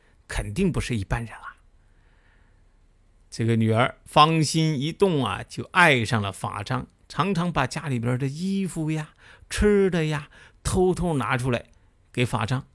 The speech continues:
最后啊，这个爱意是越来越浓，哎，俩人呢就偷偷好上了。这一天呢，法章忽然看到街上有一大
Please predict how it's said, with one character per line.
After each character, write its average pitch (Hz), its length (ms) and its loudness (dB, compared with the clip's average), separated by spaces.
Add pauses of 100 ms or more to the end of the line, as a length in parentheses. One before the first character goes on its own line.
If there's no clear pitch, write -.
(240)
最 156 220 4
后 151 140 4
啊， 123 160 0 (720)
这 127 100 -8
个 - 220 -12
爱 196 200 8
意 156 360 2
是 135 160 -2
越 208 340 6
来 165 240 6
越 214 240 4
浓， 175 680 6
哎， 165 520 -2
俩 104 340 2
人 110 260 0
呢 131 200 -4
就 123 140 -6
偷 151 400 2
偷 143 240 -2
好 - 480 -8
上 147 200 -6
了。 165 80 -10 (1800)
这 135 100 2
一 117 120 4
天 117 180 0
呢， 107 140 -4 (440)
法 117 300 0
章 151 220 2
忽 170 100 -2
然 156 140 0
看 156 180 -4
到 123 100 0
街 156 280 -2
上 143 120 -4
有 120 80 -4
一 151 60 -4
大 - 80 -6